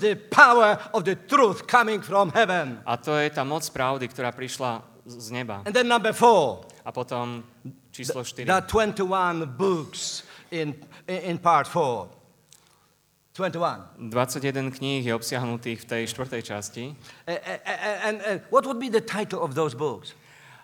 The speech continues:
Speaker 2: Aký by bol nadpis týchto kníh?
Speaker 1: What do you think?
Speaker 2: Čo si myslíte?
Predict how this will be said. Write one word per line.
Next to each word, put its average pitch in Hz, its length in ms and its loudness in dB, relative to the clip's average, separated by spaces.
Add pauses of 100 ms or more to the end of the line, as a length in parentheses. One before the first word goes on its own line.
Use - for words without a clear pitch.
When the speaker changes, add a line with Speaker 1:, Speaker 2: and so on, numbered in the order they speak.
(200)
Speaker 2:
Aký 131 240 -4
by 156 80 -2
bol 151 160 -2
nadpis 139 480 -4
týchto 120 320 -8
kníh? 113 320 -12 (3250)
Speaker 1:
What 160 80 -2
do 151 80 -6
you 143 80 -6
think? 120 320 -10 (320)
Speaker 2:
Čo - 80 -12
si 127 160 -10
myslíte? 107 560 -12